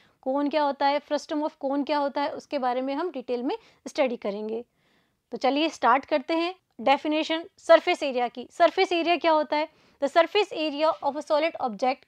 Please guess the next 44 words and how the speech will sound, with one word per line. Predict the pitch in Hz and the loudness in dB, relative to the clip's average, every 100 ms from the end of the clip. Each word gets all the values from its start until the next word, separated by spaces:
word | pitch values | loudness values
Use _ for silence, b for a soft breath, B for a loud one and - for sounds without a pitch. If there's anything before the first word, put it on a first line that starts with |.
| 269 | -6
is | |
a | 294 | -4
measure | 277 269 320 330 | -2 -4 0 2
of | 269 | 2
the | 320 - | -2 -6
total | 262 294 320 277 | -2 0 0 -2
area | 254 262 277 b b b b | -4 -2 -2 b b b b
that | 254 254 | 0 0
the | |
surface | 311 311 311 381 349 294 | 0 0 2 0 2 0
of | 233 | 0
the | - 247 | -2 -2
object | 190 311 359 - 247 | 2 2 2 -2 -10
occupy। | - 254 254 220 - b b b b - | -8 -2 0 0 -2 b b b b -4
कोई | 294 370 403 | 4 6 6
भी | 359 403 | 6 6
हमारे | 339 277 277 302 - | 6 4 4 4 2
पास | 302 320 311 _ _ _ - | 2 2 0 _ _ _ 2
थ्री | 370 403 | 6 8
डायमेंशनल | 339 311 311 320 320 | 6 4 -2 -4 -4
ऑब्जेक्ट | 247 277 285 - | -4 0 0 0
होता | 262 302 | 0 2
है, | 302 - | 2 0
उसका | 339 - 370 | -10 4 6
हम | 349 359 | 6 2
सरफेस | 277 - 320 294 | 0 -2 -4 -4
एरिया | 247 269 | -4 -4
फाइंड | 277 226 226 | -4 -8 -4
आउट | 233 | -4
करते | - 202 - | -4 -8 -6
हैं। | 226 - b b b - | -10 -10 b b b -2
टू | 339 | 0
डायमेंशनल | 302 311 294 294 294 320 | 4 4 4 0 -2 -4
ऑब्जेक्ट | 349 254 202 294 - | -2 -4 -2 -4 -4
के | 302 | -4
अंदर | 285 294 | -2 -2
हम | 285 | -2
फाइंड | 262 262 | -4 0
आउट | 294 - | -2 -2
क्या | 302 | -4
कर | 311 | -4
रहे | 302 381 | -6 -6
थे? | - 240 | -8 -6
एरिया, | 226 247 220 | -4 -2 -4